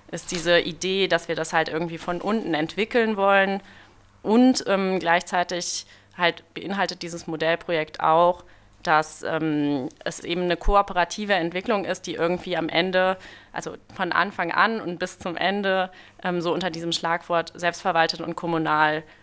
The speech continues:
fungiert. Also dass man halt sagt, ähm, klar, so irgendwie Selbstverwaltung oder diese linken Ideen von Selbstverwaltung, äh, machen super coole Projekte,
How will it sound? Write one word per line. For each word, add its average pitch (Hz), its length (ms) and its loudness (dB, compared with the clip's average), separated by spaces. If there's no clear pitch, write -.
fungiert. 147 800 -4
Also 165 240 -4
dass 170 220 -4
man 170 180 -2
halt 170 320 -4
sagt, 175 500 0
ähm, 170 580 2
klar, 202 500 2
so 185 160 -8
irgendwie 165 480 -6
Selbstverwaltung 185 920 0
oder 165 180 -2
diese 156 320 -6
linken 196 340 -6
Ideen 196 420 -2
von 196 160 -6
Selbstverwaltung, 175 960 0
äh, 160 280 -2
machen 170 360 -4
super 185 220 -4
coole 202 200 -8
Projekte, 190 640 -4